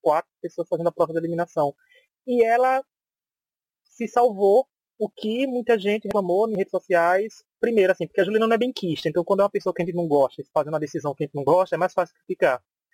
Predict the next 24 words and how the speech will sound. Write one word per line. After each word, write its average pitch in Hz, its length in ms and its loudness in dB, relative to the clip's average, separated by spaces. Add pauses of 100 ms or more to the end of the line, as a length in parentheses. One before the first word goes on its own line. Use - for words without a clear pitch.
(320)
Mas, 180 160 -2
Fuli, 247 320 0
você 220 180 0
na 226 100 2
situação 214 360 0
dela, 143 260 2
já 202 100 -2
pergunta, 226 340 -2
eu 214 100 4
pergunto 240 360 -4
sempre 240 280 -2
isso, 190 140 -2
mas 190 100 4
é 190 60 4
bom 185 160 -2
sempre 208 220 -6
frisar. 185 360 -2 (480)
O 190 100 2
que 247 500 -2
você 233 220 0
faria? 214 260 0
Você 190 220 -2
se 202 120 -8
salvaria 208 680 0